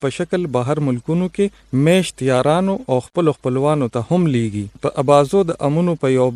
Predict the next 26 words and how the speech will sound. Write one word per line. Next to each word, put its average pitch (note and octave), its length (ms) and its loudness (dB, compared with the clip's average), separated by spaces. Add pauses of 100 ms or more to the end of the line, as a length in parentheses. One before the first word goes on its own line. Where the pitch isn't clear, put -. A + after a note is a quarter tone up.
باغ D#3+ 160 2
کې D#3+ 340 -6
زمیندار B2+ 580 0
ولایت B2+ 500 0
وایي E3+ 260 4
چې B2 300 -6
د B2+ 120 -2
دوی E3+ 140 4 (100)
باغونه E3+ 460 2
به G3 180 0
په C#3+ 140 -2
څلوېښت C#3+ 500 -2
پنځوس C#3 480 -2
لکه D#3+ 260 -2
روپۍ D3 360 2
خرڅېدل، A2+ 640 -4
خو A2 240 -2
سږ E3+ 260 -2
کال F3 300 2
راغلي D3+ 500 2
ګلې C3 520 2
د A#2 200 0
دوی E3 200 2
د A2+ 140 0
باغونو C3+ 460 0
پیداوار B2 580 2